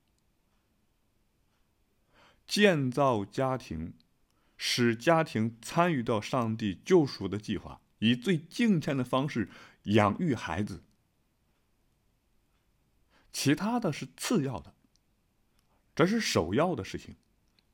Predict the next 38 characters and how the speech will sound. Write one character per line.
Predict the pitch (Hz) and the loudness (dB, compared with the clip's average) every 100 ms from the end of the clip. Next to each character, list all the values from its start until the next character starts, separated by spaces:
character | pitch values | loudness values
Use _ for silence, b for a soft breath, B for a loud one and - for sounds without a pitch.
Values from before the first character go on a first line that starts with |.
| _ b b b | _ b b b
婚 | _ - 131 165 | _ 0 4 6
姻 | 202 | 4
是 | 196 165 | 2 -4
什 | 80 | -8
么？ | 71 69 _ _ _ b b b b | -10 -14 _ _ _ b b b b
婚 | - 127 139 | -2 2 2
姻 | 143 143 156 - _ _ _ _ _ _ | 2 0 -4 -12 _ _ _ _ _ _
是 | - 117 | -2 -2
见 | 113 - 220 185 135 | -2 -2 2 2 2
证 | 147 101 | -2 -2
福 | - 98 107 | -6 -2 0
音 | 143 160 | 0 -2
的 | 92 | -4
大 | - 104 82 | -6 -8 -6
能， | 80 76 90 _ _ _ - | -8 -10 -14 _ _ _ 2
对 | 131 | 2
家 | 110 - 160 151 | 2 0 2 2
庭 | 190 - 107 | 0 -2 -4
的 | 92 | -2
更 | 131 135 | 0 -2
新， | 131 139 | -2 -6
不 | 127 95 | -6 -10
是 | - | -8
吗？ | 85 - _ _ _ _ _ _ _ _ _ _ _ _ _ _ _ _ _ _ _ _ _ _ _ _ _ _ _ _ _ _ b b b | -12 -14 _ _ _ _ _ _ _ _ _ _ _ _ _ _ _ _ _ _ _ _ _ _ _ _ _ _ _ _ _ _ b b b
优 | 123 202 233 | 8 10 8
先 | - 220 220 | 0 0 0
考 | - 110 104 | -2 -2 0
虑 | 113 | 0
这 | 104 139 | 0 -2
一 | 107 | -2
点 | 87 78 | -4 -6
的 | 80 | -8
话， | 87 73 b b b - | -10 -12 b b b -4
其 | - 196 | 2 2
他 | 202 202 196 | 2 0 2
的 | 120 | 2
问 | 135 131 101 | 0 0 -2
题 | - 87 107 | -4 -4 -4